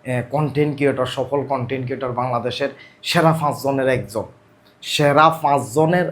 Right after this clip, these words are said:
একজন জুয়েল ভাই। তাহলে সেই মানুষটাও আমার ভিডিও দেখে, এটা আমি সত্যি, এ, গর্ববোধ করি। আমার সত্যি অনেকটা ভালো লাগছে। হাজার হাজার ভাই বন্ধু, নতুন ভাই বন্ধু রয়েছে, তারা না জানার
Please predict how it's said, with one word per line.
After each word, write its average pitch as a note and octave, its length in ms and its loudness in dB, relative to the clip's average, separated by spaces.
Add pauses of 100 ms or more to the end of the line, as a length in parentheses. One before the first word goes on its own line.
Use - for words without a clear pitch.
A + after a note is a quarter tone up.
একজন A#2+ 400 -8 (720)
জুয়েল A#2+ 260 0
ভাই। A2 120 -8 (440)
তাহলে C3+ 140 -4
সেই D3 240 -2
মানুষটাও C#3+ 640 -2
আমার B2+ 220 0
ভিডিও A#2+ 340 -2
দেখে, A2+ 360 -4 (640)
এটা F3 200 4
আমি E3+ 480 2 (340)
সত্যি, D#3+ 640 0 (500)
এ, A2+ 120 -4
গর্ববোধ C3 560 -2
করি। C3 300 -6 (760)
আমার B2 300 -2
সত্যি C#3+ 400 -4
অনেকটা B2+ 280 -2
ভালো B2 280 0
লাগছে। C3 400 -4 (440)
হাজার G#3 320 4
হাজার F#3 260 4
ভাই E3 140 6
বন্ধু, D#3+ 260 4
নতুন D#3 340 0
ভাই D3+ 120 4
বন্ধু D3 240 -2
রয়েছে, C#3+ 240 0
তারা C3 240 -2
না C3 180 -2
জানার C3 300 -2